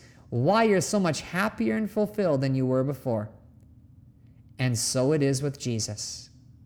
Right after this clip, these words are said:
We can spread Christianity by living it and talking about it.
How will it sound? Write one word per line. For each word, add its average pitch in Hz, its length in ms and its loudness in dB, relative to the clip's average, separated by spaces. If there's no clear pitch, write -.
We 185 120 8
can 226 160 4
spread 208 360 2
Christianity 220 720 0
by 175 160 4
living 190 460 2
it 269 320 -8
and 143 180 -2
talking 151 460 -6
about 101 260 -4
it. 95 240 -16